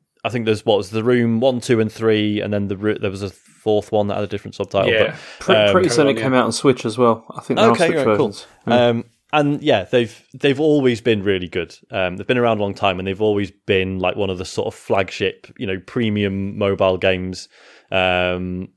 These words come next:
Speaker 1: especially 'cause, like, you just pay money for them once and then you own the full game. Imagine that. Um,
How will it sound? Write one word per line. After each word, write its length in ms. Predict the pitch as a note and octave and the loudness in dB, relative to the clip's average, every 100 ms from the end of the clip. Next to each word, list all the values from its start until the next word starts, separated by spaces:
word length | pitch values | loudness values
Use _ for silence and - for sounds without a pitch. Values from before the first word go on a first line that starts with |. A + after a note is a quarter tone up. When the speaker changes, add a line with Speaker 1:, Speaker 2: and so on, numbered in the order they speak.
| - | -10
Speaker 1:
especially 340 | - A#2+ - | -2 0 0
'cause, 160 | A2 F#2+ | -6 -8
like, 120 | A#2 | -10
you 80 | C3 | -10
just 160 | B2+ - | -10 -2
pay 180 | C#3 C3 | 0 2
money 220 | D3 C#3 | 0 0
for 140 | - | -2
them 160 | A#2 A#2+ | -2 2
once 300 | C3 - - | 0 0 -6
and 60 | A2+ | -2
then 120 | A2+ | 0
you 120 | A2+ | 0
own 120 | A2+ | 0
the 60 | A2 | -4
full 240 | - A#2 | -2 -2
game. 240 | A2 A#2 G2 | 0 0 0
Imagine 380 | F#2+ F#2+ F#2+ | -4 -6 -6
that. 180 | G#2 - - - - - - | -4 -6 -8 -20 -20 -14 -2
Um, 400 | G#2+ G2+ F#2+ | 0 2 0